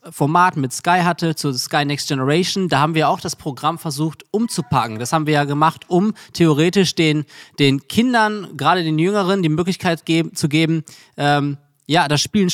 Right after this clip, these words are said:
bisschen spannender zu sehen, weil ja immer im Raum steht, dass sich keiner mehr neunzig Minuten konzentrieren kann. Wie siehst du das?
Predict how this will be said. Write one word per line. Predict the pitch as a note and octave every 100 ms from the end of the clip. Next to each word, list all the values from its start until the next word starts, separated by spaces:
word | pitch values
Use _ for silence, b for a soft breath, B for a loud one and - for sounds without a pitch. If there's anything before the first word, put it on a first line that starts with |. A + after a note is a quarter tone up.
| -
bisschen | D#3+ G3+
spannender | F3+ G#3 A3 E3+
zu | D3
sehen, | B2 E3 D3
weil | D3
ja | F3
immer | E3+ F3+ F3
im |
Raum | D3+ F3 E3
steht, | - G3+
dass | D#3 -
sich | C#3
keiner | - C#3 D#3+
mehr | F3 F3
neunzig | C3 C3 D#3+ D#3 -
Minuten | C#3+ A#2 C3+
konzentrieren | C#3 D3+ D#3 G3 E3+
kann. | A#2+ A2
Wie |
siehst | A#2 C3+
du | E3
das? | A#2 -